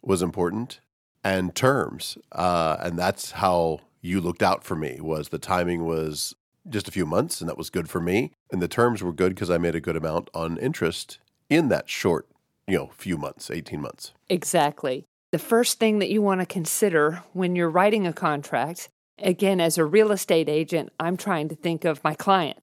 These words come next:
Speaker 2: and make sure that their best interests are met.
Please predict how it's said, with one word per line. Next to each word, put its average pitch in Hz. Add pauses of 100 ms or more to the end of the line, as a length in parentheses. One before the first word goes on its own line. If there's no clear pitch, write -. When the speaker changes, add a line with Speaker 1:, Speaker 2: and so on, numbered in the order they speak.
(140)
Speaker 2:
and 160
make 160
sure 170
that 143
their 180
best 165
interests 151
are 143
met. 143